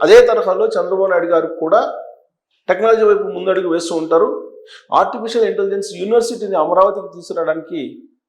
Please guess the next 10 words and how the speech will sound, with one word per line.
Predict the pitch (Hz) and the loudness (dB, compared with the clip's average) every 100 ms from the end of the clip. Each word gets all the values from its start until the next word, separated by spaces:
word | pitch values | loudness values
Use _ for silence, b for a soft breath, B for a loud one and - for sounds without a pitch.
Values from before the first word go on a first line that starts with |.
| _ - | _ -2
ప్రయత్నం | 127 - 165 147 | -2 -2 -8 -8
చేస్తూ | 139 151 | -8 -8
ఉన్నారు | 143 135 127 - - - - _ _ _ - | -4 -2 -2 -2 -6 -16 -20 _ _ _ -8
అని | 151 151 | -4 -4
చెప్పి | 151 220 202 151 - - - _ - | -4 -4 -4 -4 -6 -16 -20 _ -12
అంటూ | 123 123 | -10 -6
ఉన్నారు. | 120 110 107 - - - - _ _ _ _ _ B B B | -4 -4 -6 -10 -14 -20 -20 _ _ _ _ _ B B B
అలాగే | - 233 247 208 208 233 - - - - _ 135 | 2 2 4 2 2 0 -2 -10 -16 -20 _ -6
విజన్ | 165 175 269 - - - - _ _ _ _ _ _ _ - | -4 4 4 2 -8 -12 -18 _ _ _ _ _ _ _ -2
విషయంలో | 175 175 226 160 143 208 285 | -2 4 4 6 4 4 2